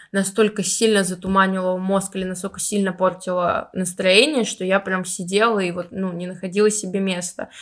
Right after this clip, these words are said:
Да, я человек-собственник, да, я рассказала, что я достаточно адекватна в плане ревности. У меня с подросткового возраста, я помню вот это ощущение, когда наплывает вот это:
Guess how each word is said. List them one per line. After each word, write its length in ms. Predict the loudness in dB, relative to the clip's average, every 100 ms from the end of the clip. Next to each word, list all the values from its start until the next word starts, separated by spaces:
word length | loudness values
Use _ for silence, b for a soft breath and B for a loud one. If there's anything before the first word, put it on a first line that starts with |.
| B B
Да, 160 | 8
я 60 | 8
человек-собственник, 880 | 6 -2 -2 2 2 2 -2 -2 4
да, 100 | 8
я 80 | 8
рассказала, 580 | 6 -2 2 4 6 4
что 220 | 0 -4
я 160 | 0 0
достаточно 640 | 0 -2 -2 -2 -4 -4
адекватна 680 | -2 -4 -2 6 6 6 -4
в 120 | -8
плане 300 | -2 0 0
ревности. 680 | 2 4 2 0 -2 -2 -4 B B -10
У 80 | -2
меня 520 | -2 0 2 4 4
с 200 | 0 -4
подросткового 640 | -4 -2 -2 -2 0 2 0
возраста, 560 | 4 4 4 0 -2
я 160 | 0 0
помню 380 | 4 4 4 2
вот 100 | 0
это 160 | 0
ощущение, 720 | 0 0 -4 0 2 2 2 -2
когда 260 | -2 0
наплывает 680 | 2 0 0 0 2 2 0
вот 140 | -4 -6
это: 200 | -4